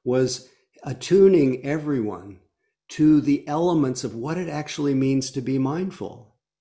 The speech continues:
The first part of it is, is the R, which is to, f-,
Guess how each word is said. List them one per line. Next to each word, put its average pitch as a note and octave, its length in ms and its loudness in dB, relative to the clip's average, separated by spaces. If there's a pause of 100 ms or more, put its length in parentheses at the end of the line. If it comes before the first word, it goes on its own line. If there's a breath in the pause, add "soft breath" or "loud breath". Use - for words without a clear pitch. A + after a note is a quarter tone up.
(400)
The A2+ 60 -10
first D#3 400 0
part B2 260 0
of B2 140 -4
it C#3 140 -2
is, C#3 360 -2 (300)
is B2+ 380 -2
the C3 160 -2
R, C3+ 480 -2
which A#2+ 200 -12
is B2 220 -10
to, B2+ 260 -8 (360 loud breath)
f-, - 320 -12